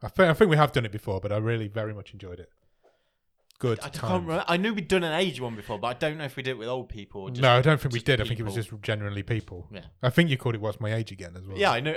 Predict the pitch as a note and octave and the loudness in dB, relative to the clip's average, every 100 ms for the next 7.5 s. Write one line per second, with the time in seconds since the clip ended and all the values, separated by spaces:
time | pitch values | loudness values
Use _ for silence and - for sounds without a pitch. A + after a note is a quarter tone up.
0 | - D3+ B2+ B2+ A2+ F2+ - G#2 G2 F2+ | 0 0 0 -2 -2 -4 -8 -18 -16 -18
1 | _ _ _ _ _ _ _ - - - | _ _ _ _ _ _ _ -18 -18 -18
2 | - - - _ - _ _ _ - - | -20 -20 -20 _ -18 _ _ _ -20 -12
3 | A2+ A2 G#2+ G2 G2 G#2 G2+ F#2+ F2+ F#2 | -8 -8 -10 -10 -8 -8 -8 -8 -12 -12
4 | G2+ F2 F#2+ - - - E2+ F2 F2 F#2+ | -16 -14 -18 -18 -20 -18 -18 -16 -18 -20
5 | _ _ _ _ - - - - F#3+ A3 | _ _ _ _ -20 -20 -20 2 6 8
6 | F#3+ G3 C4 C4+ B3 - B2+ A#2+ G#2+ A2 | 10 12 12 10 6 6 -2 -2 -2 -4
7 | G#2 - G2+ F#2+ | -6 -10 -10 -10